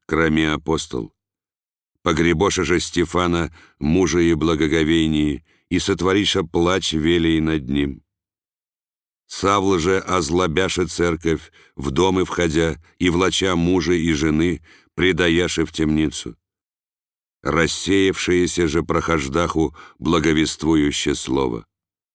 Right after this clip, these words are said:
Филипп же сошед во град Самарийский,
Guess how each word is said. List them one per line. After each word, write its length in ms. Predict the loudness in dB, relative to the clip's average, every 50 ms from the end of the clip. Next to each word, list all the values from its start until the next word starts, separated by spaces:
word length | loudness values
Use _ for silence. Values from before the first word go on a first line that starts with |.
| _ _ _ _ _ _ _ _ _ _ _ _ _ _ _ _ _ _ _ _ _ _ _
Филипп 400 | -4 0 2 2 4 2 2 2
же 140 | 2 0 0
сошед 480 | 0 0 -2 -2 0 0 -2 -2 -2 -2
во 180 | 0 0 0
град 340 | 0 0 0 0 0 -2 -4
Самарийский, 920 | -4 -2 0 0 2 2 2 0 0 0 -2 -4 -4 -2 0 -2 -2 -4